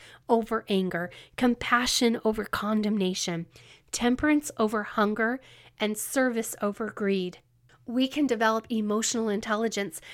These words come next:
by relying on Him who is not affected by the natural man,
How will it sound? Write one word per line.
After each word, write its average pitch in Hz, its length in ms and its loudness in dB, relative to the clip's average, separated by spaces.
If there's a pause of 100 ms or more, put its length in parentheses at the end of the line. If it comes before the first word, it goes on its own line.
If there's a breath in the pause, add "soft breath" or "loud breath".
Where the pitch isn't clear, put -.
(160 loud breath)
by 214 100 6
relying 226 800 4
on 294 280 4
Him 185 580 0 (440 loud breath)
who 254 160 4
is 240 140 2
not 214 360 2
affected 330 500 0
by 190 140 4
the 190 100 -2
natural 175 460 -2
man, 160 340 -4